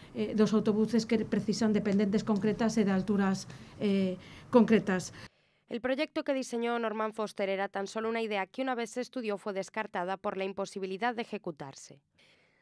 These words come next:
Speaker 2: Desde la Xunta defienden que supone una mejora para el planteamiento de ciudad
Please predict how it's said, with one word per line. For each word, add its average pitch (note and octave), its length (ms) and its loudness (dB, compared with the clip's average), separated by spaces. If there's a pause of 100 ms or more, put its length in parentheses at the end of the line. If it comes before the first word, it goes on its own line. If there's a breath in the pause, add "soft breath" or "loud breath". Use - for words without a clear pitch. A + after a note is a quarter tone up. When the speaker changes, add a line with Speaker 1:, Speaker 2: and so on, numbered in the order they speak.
(140)
Speaker 2:
Desde G#3+ 220 -4
la A3 100 2
Xunta C#4+ 260 -2
defienden C4 380 -2
que B3+ 80 -4
supone A3+ 320 -6
una G#3+ 140 -2
mejora G#3+ 360 -2
para G#3 200 -2
el F3+ 80 -6
planteamiento F#3+ 580 -6
de F3+ 140 -6
ciudad F3 280 -6